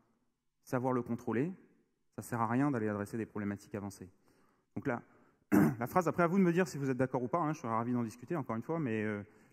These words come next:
le, le, le point clé pour moi, c'est de dire que ça sert à rien d'aller chercher à adresser des problématiques de sécurité très avancées, de mettre en place, euh,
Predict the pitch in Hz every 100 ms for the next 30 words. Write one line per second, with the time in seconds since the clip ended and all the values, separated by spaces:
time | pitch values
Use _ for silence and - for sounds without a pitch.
0 | _ 113 110 113 - 117 - 139 165 165
1 | 113 113 131 165 180 - 117 120 123 131
2 | - 117 107 95 _ _ _ _ _ _
3 | _ _ - 117 135 123 139 160 127 110
4 | 120 - 127 107 120 139 110 - 113 110
5 | - 107 104 107 110 110 127 - 104 101
6 | 101 - 123 131 127 101 104 - 107 117
7 | 117 113 110 98